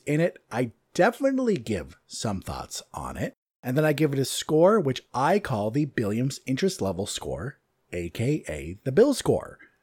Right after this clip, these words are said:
I give you a pick of the week, which I say, "Hey, friends, in my opinion, this movie is the best chance you have of seeing a great movie in theaters." Sometimes it's great because it's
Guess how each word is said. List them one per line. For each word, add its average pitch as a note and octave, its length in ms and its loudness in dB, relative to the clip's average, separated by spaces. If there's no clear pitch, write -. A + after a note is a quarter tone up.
I C#3+ 80 0
give D3 180 2
you D#3 100 6
a D3 40 -2
pick F3 200 2
of C3+ 60 -8
the C3+ 60 0
week, D#3+ 220 2
which D3+ 120 0
I D3+ 140 6
say, D3+ 160 2
"Hey, D#3 240 2
friends, D3+ 460 2
in C#3+ 180 2
my D3 200 2
opinion, A3 640 4
this C#3+ 420 4
movie C#3 480 2
is D3 400 4
the C#3 280 2
best D#3+ 480 0
chance D#3+ 460 0
you G#3 140 2
have B2 320 2
of C3+ 120 -2
seeing D#3 220 0
a D3 60 0
great B2 340 -2
movie G#2+ 320 -2
in A#2 140 0
theaters." - 580 0
Sometimes E3 720 4
it's D3+ 220 -2
great C#3+ 380 2
because C#3+ 460 2
it's C#3+ 240 0